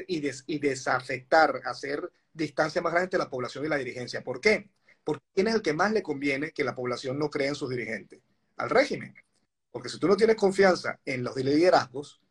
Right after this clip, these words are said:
bueno, precisamente no vas a reaccionar ni vas a movilizarte. Y entras en un estado de que el régimen, todo es malo, todos son corruptos, todos son horribles, nadie me representa. Entonces, ¿qué hace? Me retrotraigo, o me quedo solamente expresándome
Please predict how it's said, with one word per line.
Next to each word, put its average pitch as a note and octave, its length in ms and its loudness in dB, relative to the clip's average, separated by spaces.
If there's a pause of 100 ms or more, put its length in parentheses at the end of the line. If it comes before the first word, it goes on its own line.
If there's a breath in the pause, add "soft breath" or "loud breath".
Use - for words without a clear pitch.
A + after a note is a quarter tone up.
(200)
bueno, C3 240 -4
precisamente C#3+ 840 -2 (160)
no D#3+ 240 4
vas D3+ 180 6
a D#3+ 40 2
reaccionar C#3+ 440 -2
ni D3 120 -2
vas C3 100 -4
a C3+ 60 -4
movilizarte. A#2 680 -8
Y A#2+ 80 -4
entras C3+ 220 0
en D#3 80 2
un D3 100 2
estado D#3 360 4 (160)
de A#3 100 -6 (100)
que - 120 -10
el A#2 80 -8 (260)
régimen, D#3+ 400 0 (540)
todo D#3 240 2
es D#3 40 -2
malo, D3 380 4
todos D3 260 -4
son D#3+ 140 -8
corruptos, - 480 -20
todos D3+ 220 -2
son D#3+ 160 -4
horribles, D3 480 -4 (200 soft breath)
nadie D#3 220 2
me E3+ 80 2
representa. E3 520 -4
Entonces, C#3+ 340 -6
¿qué G#3+ 100 2
hace? D#3 380 -2 (220)
Me C#3 120 -6
retrotraigo, A#2+ 640 -10 (340)
o D3+ 60 0
me C#3 120 -6
quedo D#3 180 2
solamente F3+ 640 2
expresándome E3+ 800 -6